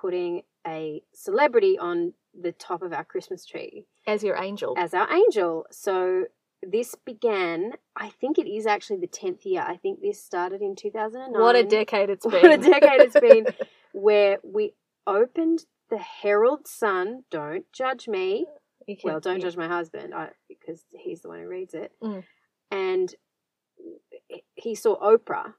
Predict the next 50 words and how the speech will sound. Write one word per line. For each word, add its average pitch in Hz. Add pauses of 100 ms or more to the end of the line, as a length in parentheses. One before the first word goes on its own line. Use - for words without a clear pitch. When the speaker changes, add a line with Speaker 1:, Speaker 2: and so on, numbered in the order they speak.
(600)
Speaker 1:
in 170 (160)
the 180
Herald 165
Sun 147 (460)
and 180
decided 170 (160)
that -
Oprah 170
was 180
going 156
to -
be 180
our 180
Christmas -
angel. 254 (440)
And 370
Speaker 2:
Cut 240
her 208
out. 185
Speaker 1:
we 196
cut 233
her 202
out. 175
We 196
put 220
her 233
on 190
a 175 (160)
skewer 175 (520)
Speaker 2:
Ah. 147
Speaker 1:
and, 202
like, 190
stuck 233
her 214
to 214
the 190
top 185
of 175
the 160
Christmas -
tree. 339 (840)
And 208
ever 233
since, 392
that's 311
been 240
our 214
Christmas 226
tradition, 202
is 175